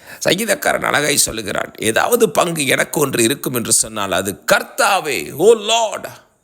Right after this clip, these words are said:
you are my portion.'" நீங்க தான்ப்பா எனக்கு பங்கு. எவ்வளவு ஒரு அற்புதமான ஒரு வார்த்தை இது. உலக மனிதர்கள் சொல்லலாம்,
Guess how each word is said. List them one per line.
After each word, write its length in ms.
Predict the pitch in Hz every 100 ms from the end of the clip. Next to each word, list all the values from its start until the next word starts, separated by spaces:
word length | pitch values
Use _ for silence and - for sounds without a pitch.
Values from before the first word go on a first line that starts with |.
| _
you 280 | 170 214 196
are 260 | 190 - -
my 260 | - 165 143 _ -
portion.'" 600 | 226 - - - - - _ - - _ _ _ _ _ _ _ - -
நீங்க 300 | 139 175 175
தான்ப்பா 480 | 117 - - -
எனக்கு 300 | 104 113 -
பங்கு. 520 | - 90 78 85 - _ _ _ _ _ _ _ _ _ _ _ _ _
எவ்வளவு 320 | - 127 175 143
ஒரு 120 | -
அற்புதமான 600 | - - 135 135 123 113
ஒரு 380 | 104 98 98 - - _ _ _ _
வார்த்தை 460 | - - - - -
இது. 140 | - - - - - - - - - - - - _
உலக 280 | 269 311 -
மனிதர்கள் 420 | 135 120 113 107
சொல்லலாம், 500 | - 101 107 98